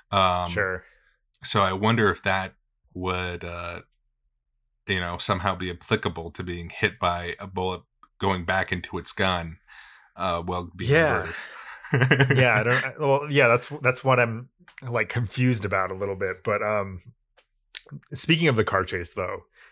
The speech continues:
Speaker 2: that is my other Prometheus critique: is that it doesn't make any sense that the cars, because, like, I feel like whoever set up the, like, stunt driving for that was like, "Oh, it's an inverted car. It's driving backwards."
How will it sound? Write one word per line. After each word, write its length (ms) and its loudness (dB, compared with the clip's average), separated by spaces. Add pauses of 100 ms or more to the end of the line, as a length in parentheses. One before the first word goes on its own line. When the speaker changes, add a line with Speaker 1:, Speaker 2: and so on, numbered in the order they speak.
(480)
Speaker 2:
that 320 4
is 180 2
my 180 4
other 360 4
Prometheus 540 -4
critique: 420 -8
is 100 -2
that 100 0
it 80 -4
doesn't 240 2
make 220 0
any 200 -2
sense 640 -4 (480)
that 140 2
the 80 -2
cars, 400 2 (640)
because, 280 4
like, 160 4
I 80 6
feel 220 4
like 180 6
whoever 680 4
set 240 2
up 240 -2
the, 400 -2 (160)
like, 220 -8
stunt 280 -4
driving 320 0
for 120 -8
that 200 0
was 140 -2
like, 160 0
"Oh, 340 6 (380)
it's 160 0
an 100 0
inverted 540 0
car. 380 2
It's 280 -6
driving 560 -4
backwards." 880 -2